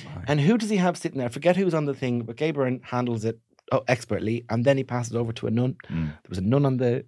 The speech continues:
Speaker 2: panel. She
Speaker 3: Mm.
Speaker 2: says a few things. And then Brendan Kennelly, the poet, is there. And then he does a few bits of
Speaker 3: He does the
Speaker 2: poetry for the
Speaker 3: poetry,
Speaker 2: woman.
Speaker 3: yeah.
Speaker 2: Um, really, it's really amazing to be
Speaker 1: Wow.
Speaker 2: caught in the hop. Like, wh-,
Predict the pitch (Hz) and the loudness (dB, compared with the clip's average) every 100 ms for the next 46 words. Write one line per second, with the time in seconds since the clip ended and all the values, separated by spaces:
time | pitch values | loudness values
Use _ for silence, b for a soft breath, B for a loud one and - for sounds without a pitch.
0 | _ _ _ 135 147 175 135 160 160 147 | _ _ _ 2 2 2 -2 -4 -2 0
1 | 120 127 120 123 131 B B B - 143 | -2 -2 -2 -2 -4 B B B -6 -2
2 | 151 156 175 156 147 156 175 120 117 175 | 0 2 2 2 0 2 2 0 0 2
3 | 180 - 98 98 110 131 - 127 127 117 | 2 0 -4 -2 -2 -4 -4 -2 -4 -4
4 | 156 160 147 139 143 143 147 - - 156 | -4 -2 -4 -4 -6 -4 -6 -8 -6 -2
5 | 180 85 107 95 95 82 82 98 90 B | 0 0 0 0 0 0 2 2 0 B
6 | B B B 117 117 117 120 156 220 226 | B B B 0 2 0 0 2 4 2
7 | 185 127 139 170 208 208 170 143 127 123 | 0 -4 -2 0 2 0 0 0 -2 -2
8 | 98 104 127 160 160 156 139 135 131 123 | -4 -4 -2 0 -2 -2 -4 -2 -4 -4
9 | - | -12